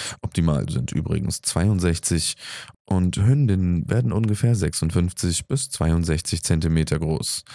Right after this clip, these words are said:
Optimal wären hier achtundfünfzig Zentimeter. Rüden wiegen ungefähr fünfundzwanzig bis dreißig Kilogramm und Hündinnen wiegen ungefähr zwanzig bis fünfundzwanzig Kilogramm.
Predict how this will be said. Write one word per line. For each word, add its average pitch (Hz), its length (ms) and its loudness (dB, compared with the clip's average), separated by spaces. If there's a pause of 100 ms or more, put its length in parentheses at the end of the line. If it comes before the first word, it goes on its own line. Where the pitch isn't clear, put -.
(420)
Optimal 107 580 2
wären 85 240 0
hier 90 380 0
achtundfünfzig - 800 -2
Zentimeter. - 680 -2 (680)
Rüden 95 640 2
wiegen 76 300 0
ungefähr 90 600 2
fünfundzwanzig 95 840 0
bis - 220 -4
dreißig - 420 -4
Kilogramm 85 560 0 (480)
und 82 260 -2
Hündinnen 90 800 2
wiegen 127 260 0
ungefähr 113 560 0
zwanzig - 560 -4
bis - 180 -2
fünfundzwanzig 82 760 -2
Kilogramm. 80 560 -2